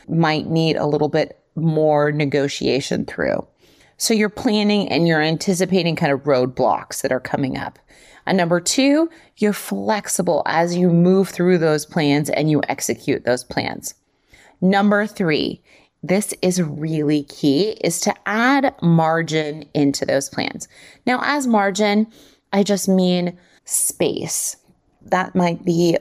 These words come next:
planning extra time. That might mean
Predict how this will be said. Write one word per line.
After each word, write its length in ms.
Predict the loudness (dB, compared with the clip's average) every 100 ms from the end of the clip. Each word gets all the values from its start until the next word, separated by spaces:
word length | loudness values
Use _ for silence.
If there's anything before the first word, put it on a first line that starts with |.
| -4
planning 540 | -4 0 2 0 -2 -4
extra 340 | -4 -4 -6
time. 480 | -6 -4 -2 0 -2 -4 _ _ _ _
That 220 | -2 0 0
might 220 | -2 2
mean 460 | 2 2 2 0